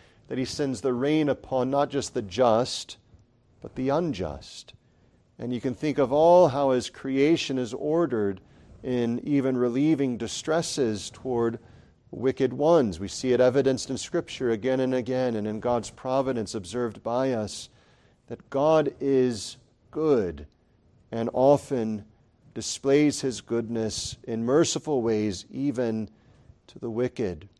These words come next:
Well, we wish to consider more fully the Lord's word here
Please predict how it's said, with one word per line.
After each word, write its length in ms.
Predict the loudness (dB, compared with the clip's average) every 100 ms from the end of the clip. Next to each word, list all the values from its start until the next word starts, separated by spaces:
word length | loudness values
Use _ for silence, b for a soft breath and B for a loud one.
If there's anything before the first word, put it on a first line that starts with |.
| _ _ -20 -12
Well, 100 | -4
we 60 |
wish 220 | 0 0 -2
to 80 |
consider 480 | -4 -4 -2 0 2
more 200 | 2 0
fully 560 | -2 0 2 4 4 2
the 140 | -4
Lord's 540 | -4 0 2 2 -2 -8
word 320 | 2 2 2
here 440 | -2 -6 -4 -4